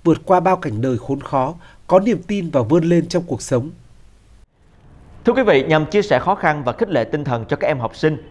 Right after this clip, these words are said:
Speaker 2: trước thềm năm học mới, sáng ngày ba tháng tám năm hai nghìn không trăm mười chín, Hội Từ thiện Chùa Long Phước, phường năm, thành phố Bạc Liêu do Thượng tọa Thích Giác Nghi làm hội trưởng đã tổ chức trao quà cho các em học sinh huyện Phước Long.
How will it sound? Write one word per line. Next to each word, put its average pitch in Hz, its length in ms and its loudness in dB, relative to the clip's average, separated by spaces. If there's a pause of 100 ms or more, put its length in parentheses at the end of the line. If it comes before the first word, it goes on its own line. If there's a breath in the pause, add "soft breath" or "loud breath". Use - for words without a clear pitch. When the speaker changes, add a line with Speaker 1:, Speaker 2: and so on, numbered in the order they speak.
(100)
Speaker 2:
trước 214 160 -2
thềm 117 280 -2
năm 123 140 -4
học 113 160 -4
mới, 135 340 2 (260 loud breath)
sáng 143 300 0
ngày 127 100 -4
ba 135 180 2
tháng 160 180 -8
tám 160 220 0
năm 202 100 -6
hai 165 80 -6
nghìn 127 160 -6
không 147 180 -8
trăm 143 160 -4
mười 117 100 -4
chín, 151 300 -2 (240 loud breath)
Hội 143 280 2
Từ 151 120 0
thiện 120 380 -6
Chùa 131 140 0
Long 151 340 -2
Phước, 240 200 2 (260)
phường 156 220 -2
năm, 175 300 0
thành 143 140 -4
phố 196 160 -4
Bạc 180 220 0
Liêu 156 260 0 (280 loud breath)
do 190 160 2
Thượng 143 300 -8
tọa 104 180 -2
Thích - 260 -2
Giác 247 220 -4
Nghi 196 200 0 (140)
làm 127 220 0
hội 117 260 -4
trưởng 120 260 -6 (240 soft breath)
đã 120 160 0
tổ 117 140 -8
chức 233 280 -10
trao 175 200 0
quà 123 160 0
cho 127 140 -12
các 160 80 -6
em 143 100 -6
học 117 180 -8
sinh 143 240 -2 (160)
huyện 107 220 -6 (120)
Phước 165 140 -4
Long. 131 160 0